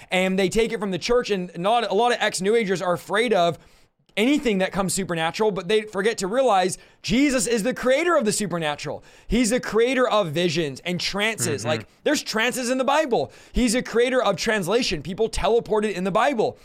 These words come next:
Speaker 1: There's a lot of weirder things that happen in scripture than a lot of us deal with or what happens to us. But God is outside of our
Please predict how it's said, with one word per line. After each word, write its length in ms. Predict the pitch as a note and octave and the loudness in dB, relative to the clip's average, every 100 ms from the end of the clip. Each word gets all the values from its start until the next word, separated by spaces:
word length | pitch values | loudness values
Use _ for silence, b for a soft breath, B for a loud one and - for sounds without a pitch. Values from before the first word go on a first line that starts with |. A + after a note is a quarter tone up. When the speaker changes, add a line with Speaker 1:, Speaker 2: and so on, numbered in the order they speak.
| b | b
Speaker 1:
There's 180 | - D4 | 0 2
a 40 | C4 | 2
lot 500 | A3+ C4 D4 C4 - - | 2 2 2 -2 -12 -8
of 100 | F#3+ | -4
weirder 380 | G#3 C#4 C#4 B3 | 0 2 2 0
things 320 | C4+ A#3+ D#3+ | -2 -2 -2
that 80 | G3 | 0
happen 300 | A3 A3+ A3+ | 0 0 -4
in 80 | |
scripture 500 | F#3 A#3 A#3 F#3+ D#3+ - B B | -2 -4 -2 -2 -2 -4 B B
than 100 | F3 | -2
a 40 | F#3+ | 2
lot 200 | G3 G#3+ | 2 2
of 100 | G3+ | 2
us 200 | G3 E3+ | 0 -2
deal 280 | D3+ F#3+ G3+ | 0 4 4
with 160 | F3+ F3 | 2 0
or 120 | F3 | -2
what 120 | F#3 | 0
happens 340 | F#3+ F#3+ F3 | 0 -2 -4
to 120 | F3+ - | -6 0
us. 360 | A3+ G3 - - _ _ _ _ _ - | 0 0 -4 -10 _ _ _ _ _ -6
But 220 | G3+ E3+ | -4 -2
God 280 | F#3 G#3 A3+ | 2 4 4
is 180 | G3 - | 2 0
outside 440 | G#3 A3 - G3+ G#3+ | -2 -2 -4 -2 -2
of 140 | F#3+ | 0
our 260 | F#3+ F3 | 0 0